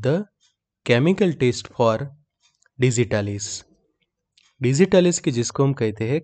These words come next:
कार्डियक ग्लाइकोसाइड। तो कार्डियक ग्लाइकोसाइड जो ड्रग है digitalis, तो उसकी जो केमिकल टेस्ट होती है, कि जो आइडेंटिफिकेशन टेस्ट होती है कि digitalis के अंदर जो केमिकल कॉन्स्टिट्यूएंट्स प्रेजेंट होते हैं,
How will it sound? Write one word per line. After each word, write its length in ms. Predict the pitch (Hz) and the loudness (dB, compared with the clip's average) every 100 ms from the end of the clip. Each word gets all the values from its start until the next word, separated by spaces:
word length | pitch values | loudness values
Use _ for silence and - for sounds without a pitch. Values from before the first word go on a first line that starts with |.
| - | -4
कार्डियक 460 | 107 104 113 151 | -4 -2 0 -2
ग्लाइकोसाइड। 760 | 123 110 104 110 101 104 104 104 _ _ _ _ _ _ _ _ _ - | -2 -4 -4 -6 -8 -8 -10 -12 _ _ _ _ _ _ _ _ _ 2
तो 400 | 143 131 139 _ _ _ _ - | 4 4 -2 _ _ _ _ 0
कार्डियक 420 | 123 123 147 180 | 4 4 4 2
ग्लाइकोसाइड 800 | 139 131 127 160 147 156 151 151 - _ 127 | 2 2 2 0 4 2 2 -4 -10 _ -2
जो 180 | 123 | 2
ड्रग 380 | 135 98 120 143 | 2 4 4 4
है 160 | 131 135 | 2 0
digitalis, 840 | 117 107 131 131 110 107 - - - _ _ _ _ _ | 2 2 2 2 2 0 -4 -10 -12 _ _ _ _ _
तो 180 | 156 139 | 6 6
उसकी 400 | 135 135 - - | 6 -4 -4 -2
जो 120 | 151 | 0
केमिकल 500 | 160 123 110 135 156 | 2 2 2 4 2
टेस्ट 320 | 143 131 127 127 | 4 2 2 -2
होती 160 | 117 | -2
है, 40 | 117 | -2
कि 100 | 123 | 0
जो 300 | 135 151 - | 2 0 -2
आइडेंटिफिकेशन 920 | 120 120 147 160 160 151 139 139 139 131 | -4 0 2 2 0 0 0 0 0 0
टेस्ट 340 | 120 110 - | -2 -2 -4
होती 220 | 107 110 | -6 -6
है 220 | 101 107 104 _ _ _ _ _ _ _ _ | -8 -10 -14 _ _ _ _ _ _ _ _
कि 260 | - 135 139 - _ _ _ - | 0 0 0 -8 _ _ _ -2
digitalis 600 | 123 120 156 160 151 147 | 0 4 6 6 6 4
के 100 | - | 2
अंदर 200 | 147 143 | 4 4
जो 180 | 135 143 | 2 0
केमिकल 440 | 139 113 117 123 127 | 0 0 0 0 0
कॉन्स्टिट्यूएंट्स 760 | - 110 - 135 139 131 131 | 0 -2 0 0 2 0 0
प्रेजेंट 440 | - 117 107 131 131 | -2 -2 2 2 2
होते 260 | 110 113 | 0 0
हैं, 200 | 110 110 | -2 -6